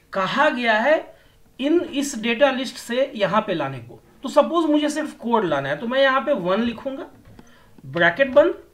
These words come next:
और इंटर। देखो, यहाँ पे आपके सामने ये कोड आ चुके हैं। ओके,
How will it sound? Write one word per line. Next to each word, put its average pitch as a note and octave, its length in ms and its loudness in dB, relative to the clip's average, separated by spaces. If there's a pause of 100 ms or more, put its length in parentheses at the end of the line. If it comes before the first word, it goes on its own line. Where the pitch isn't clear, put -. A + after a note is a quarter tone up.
(340)
और E3+ 340 -8
इंटर। - 280 -6 (840)
देखो, C#4 180 -2
यहाँ C#4+ 220 4
पे D#4 120 4
आपके C4 260 4
सामने B3 320 0
ये C#4 240 -6
कोड G#3+ 320 -4 (140)
आ D3 100 -4
चुके A2 300 -14
हैं। - 160 -20 (1300)
ओके, D#4 220 -2